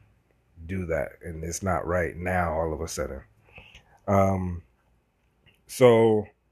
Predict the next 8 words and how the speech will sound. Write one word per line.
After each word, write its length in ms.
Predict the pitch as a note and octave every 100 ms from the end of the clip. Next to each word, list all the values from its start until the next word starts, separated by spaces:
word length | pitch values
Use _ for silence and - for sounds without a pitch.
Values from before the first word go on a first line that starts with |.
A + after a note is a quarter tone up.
| _ _ _ _ _ _ _
yeah, 380 | A2 B2+ F#2+ E2 - _ _ _
in 280 | A#2 A2 G#2+
one 160 | C3+ C#3+
sense, 540 | - C3 A#2 - - _
I'm, 560 | G#2+ A2 A2 G#2+ G#2+ G2+ _ _ _ -
I'm 160 | G#2+
all 260 | - A2+ A2
for, 580 | G#2 - G#2 F#2+ F#2